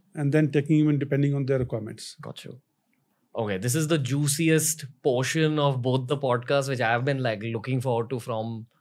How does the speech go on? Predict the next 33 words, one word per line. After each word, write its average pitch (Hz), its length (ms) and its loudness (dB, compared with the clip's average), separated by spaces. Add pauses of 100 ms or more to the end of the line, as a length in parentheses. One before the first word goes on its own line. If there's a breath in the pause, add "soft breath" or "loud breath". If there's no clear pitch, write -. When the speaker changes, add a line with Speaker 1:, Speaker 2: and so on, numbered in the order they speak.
(300)
Speaker 2:
the 131 100 0
time 123 200 4
we 139 80 0
met 120 240 0
you 131 160 -2
in 127 100 0
that 123 220 0
room. 127 340 -4 (580 soft breath)
Um, 104 760 4 (800 soft breath)
I 135 80 6
know 156 220 8
you 190 120 12
can't 143 260 6
go 131 120 4
into 123 120 2
the 127 120 2
details 110 400 0
of 90 200 -2
this, - 420 -10 (280)
but 127 260 0
on 131 140 2
a 151 40 2
very 143 200 6
surface 143 460 2
level, 165 160 2
just 131 160 -6
for 170 100 2
education 139 480 2
purposes, 139 560 -4 (400 soft breath)
what 131 640 6
is 143 420 2
the 156 400 2 (180)
Defense 139 840 0